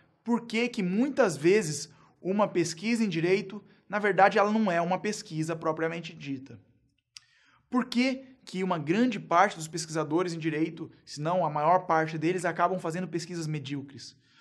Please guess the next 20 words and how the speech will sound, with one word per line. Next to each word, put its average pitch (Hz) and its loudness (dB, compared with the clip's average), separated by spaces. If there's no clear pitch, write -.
Bom, - 4
E 247 0
aí, 202 6
a 160 -4
resposta 165 2
pode 165 4
ser: 160 0
primeiro, 185 2
porque 147 -2
a 151 4
gente 160 -4
não 175 -2
fala 147 0
sobre 139 -8
metodologia 180 2
nas 180 2
pesquisas 156 -6
em 151 -4
direito. 185 0
Segundo, 196 2